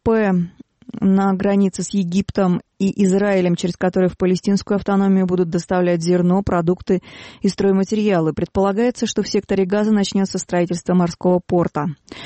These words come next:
В ответ Хамас должен прекратить все военные действия и взять под контроль массовые акции протеста. По данным палестинской стороны, мирное соглашение может быть заключено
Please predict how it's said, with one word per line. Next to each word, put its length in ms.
В 60
ответ 260
Хамас 440
должен 340
прекратить 480
все 180
военные 420
действия 560
и 60
взять 220
под 160
контроль 420
массовые 640
акции 260
протеста. 680
По 100
данным 340
палестинской 600
стороны, 640
мирное 480
соглашение 600
может 220
быть 140
заключено 580